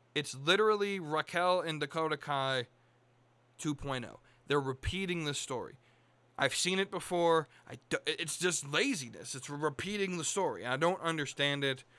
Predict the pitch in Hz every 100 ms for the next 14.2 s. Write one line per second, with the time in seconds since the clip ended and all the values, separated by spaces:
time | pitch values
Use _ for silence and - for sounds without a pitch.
0 | - - - - _ _ - 131 127 123
1 | 117 110 - 127 139 160 160 135 147 151
2 | 139 147 - 143 139 139 147 135 135 165
3 | 180 180 170 165 147 160 156 147 135 123
4 | 120 120 113 - _ _ _ _ _ -
5 | - - 113 - - 131 127 123 139 139
6 | 135 135 127 117 117 117 113 - 139 165
7 | 190 165 160 147 143 139 139 139 135 -
8 | - - - - _ 127 127 127 127 127
9 | 127 139 - - - - 135 120 131 151
10 | 180 180 170 170 165 - - - - -
11 | - 127 127 147 147 _ _ 135 143 120
12 | - 170 170 160 156 151 - _ _ _
13 | _ _ _ _ _ 135 131 127 123 117
14 | 120